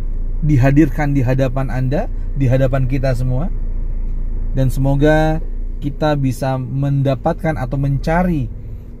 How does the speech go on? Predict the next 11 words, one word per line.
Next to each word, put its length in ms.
jawaban 680
yang 200
tepat 420
atas 300
pertanyaan-pertanyaan 1000
hidup 280
yang 200
dihadapkan 1160
di 80
hadapan 440
kita. 280